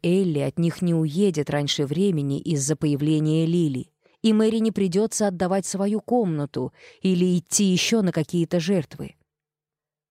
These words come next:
Да, Сара могла намекать, что они больше не будут никого брать, не после всех проблем с Элли, но даже она, похоже, немного успокоилась после того, что случилось в лесу.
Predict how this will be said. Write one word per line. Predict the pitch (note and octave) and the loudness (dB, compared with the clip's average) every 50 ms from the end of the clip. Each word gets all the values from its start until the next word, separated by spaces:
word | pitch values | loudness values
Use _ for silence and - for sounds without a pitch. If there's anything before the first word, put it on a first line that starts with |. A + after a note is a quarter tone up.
| _ _ _ _ _ _ _ _ _ _ - | _ _ _ _ _ _ _ _ _ _ -8
Да, | F#3 F3+ G#3 F3+ D#3+ D#3 | -2 0 2 2 2 2
Сара | C#3+ - - F#3+ F3 E3+ E3+ | 0 0 2 2 2 2 2
могла | E3+ F3 F3 E3 F3 F3 E3+ | 2 0 0 0 0 0 2
намекать, | E3 E3 E3 F3 E3+ - - G#3+ G#3+ F3+ | 2 2 2 0 0 0 0 0 0 0
что | - - - F3 | -2 -2 -2 -2
они | D3+ D3 D3+ D#3 | -2 0 0 -2
больше | D#3 D3 D#3 E3 D#3 - - F3 | 0 0 0 0 0 0 0 0
не | F3 F#3 | 2 2
будут | G3+ F#3+ A#3 A3+ D#3 D3 - | 2 2 0 0 0 0 0
никого | E3 D#3+ - - D3+ C#3+ D#3 D3+ | 0 -2 0 0 -2 0 0 0
брать, | D3 D3 G3 A3 G3 D#3+ - - - - - - | 0 2 2 2 2 0 0 -4 -6 -6 -8 -8
не | D#3 D3 D3 D3+ D3+ | -6 -2 0 0 0
после | C#3+ - F#3 F#3+ - - D#3 C#3+ | 0 0 0 0 0 0 -2 -2
всех | C#3 - - E3 C3+ - | -2 0 0 -2 -2 -2
проблем | - E3 D3 C#3+ E3 C#3+ C3+ C3+ | -2 -2 -2 -2 0 -2 -2 -2
с | C#3 - - A3+ | -2 -2 0 0
Элли, | A3 F#3+ D#3+ C3+ C3 C3+ - _ _ _ _ _ _ _ _ _ _ - | 2 2 0 -2 -2 -4 -6 _ _ _ _ _ _ _ _ _ _ 0
но | F3+ F3 F3 | 0 2 2
даже | D#3 D#3 D3 C3+ D3+ | 2 0 0 0 -2
она, | D3+ D3+ F3 G3+ G3+ F3 | -2 -2 0 -2 -2 -2
похоже, | - C3+ - - C#3+ C#3 C#3+ C#3+ | -2 -4 -4 -2 -4 -2 -2 -4
немного | C#3 C#3 C#3+ D3+ D#3 D3+ D3 D3 | -4 -4 -2 -2 -2 -2 -2 -4
успокоилась | D3+ - - - D3 - - A3 A#3+ A3+ E3+ C3+ C3 B2+ B2+ - | -4 -4 -4 -4 -6 -4 -2 0 0 0 0 -2 -4 -6 -6 -6
после | - C#3+ C3+ - C#3+ D3 | -6 -6 -6 -4 -4 -4
того, | - C#3+ C#3 D#3 F#3+ | -2 -2 -2 -2 -2
что | F3 - - | -4 -4 -6
случилось | C3+ - - C3 - - D3 B2+ C3+ C3+ - | -8 -6 -6 -6 -4 -4 -2 -2 -2 -4 -4
в | C#3+ | -4
лесу. | C#3+ C#3+ C#3 - - - C#3+ - | -4 -4 -2 -4 -4 -4 -6 -12